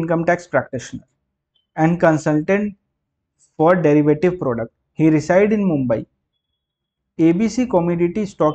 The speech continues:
exchange and does trading in commodity derivative। कमोडिटी डेरिवेटिव में भी वो ट्रेडिंग करने लगा, तो इसके लिए तुमको परमिशन लेना पड़ेगा आईसीआई का,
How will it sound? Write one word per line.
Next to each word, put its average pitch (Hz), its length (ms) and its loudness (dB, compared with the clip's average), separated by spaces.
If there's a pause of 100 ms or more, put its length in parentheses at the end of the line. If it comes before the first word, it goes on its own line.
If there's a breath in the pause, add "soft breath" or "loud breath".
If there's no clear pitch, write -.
exchange 170 420 -8 (140)
and 160 200 -2
does 185 120 2 (600)
trading 160 380 0
in 185 180 -4
commodity 147 540 0
derivative। 117 500 -4 (600)
कमोडिटी 185 500 2
डेरिवेटिव 196 540 2
में 196 180 -2
भी 202 80 -2
वो 196 120 2
ट्रेडिंग 151 400 -2
करने 131 280 -4
लगा, 120 160 -4
तो 143 140 -6
इसके 151 300 -6
लिए 190 100 -2
तुमको 185 260 -6
परमिशन 147 440 -4
लेना 135 220 -2
पड़ेगा 147 300 -2
आईसीआई 120 420 -4
का, - 220 -14